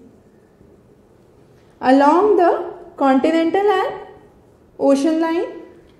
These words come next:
So he could very well explain the origin of Rockies and Andes, which run again north-south,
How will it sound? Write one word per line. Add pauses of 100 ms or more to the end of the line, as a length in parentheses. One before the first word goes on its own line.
(160)
So (960)
he
could
very
well
explain
the
origin
of
Rockies
and
Andes,
which
run
again
north-south,